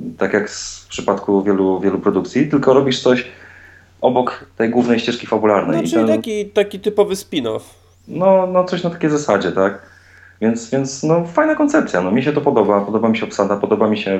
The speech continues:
Speaker 1: dobór głównego bohatera. Dla mnie to, myślę, że to będzie dobre kino akcji i tego się trzeba trzymać.
Speaker 2: No, dla mnie ten film ma, mm, jeszcze jeden bardzo duży plus. Edward,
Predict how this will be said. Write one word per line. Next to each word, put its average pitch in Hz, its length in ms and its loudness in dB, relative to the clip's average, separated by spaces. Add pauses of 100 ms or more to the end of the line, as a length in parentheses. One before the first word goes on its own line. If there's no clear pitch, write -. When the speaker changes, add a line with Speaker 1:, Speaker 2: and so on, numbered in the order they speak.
Speaker 1:
dobór 107 400 0
głównego 104 300 0
bohatera. 98 560 2 (600)
Dla 160 440 2
mnie 156 140 4
to, 143 120 2
myślę, 131 440 -2
że 117 80 -2
to 113 120 -4
będzie 107 200 0
dobre 120 240 2
kino 107 200 0
akcji 101 840 0 (800)
i 101 160 -2
tego 110 200 2
się 104 100 -4
trzeba 98 180 -2
trzymać. 76 380 -4 (200)
Speaker 2:
No, 135 160 -2
dla 143 300 -2
mnie 185 140 -2
ten 170 180 -6
film 165 260 -8
ma, 147 460 -4 (640)
mm, 127 600 -8
jeszcze 147 300 -2
jeden 139 260 2
bardzo 127 240 -2
duży 143 240 -10
plus. 120 400 -6
Edward, 139 320 -4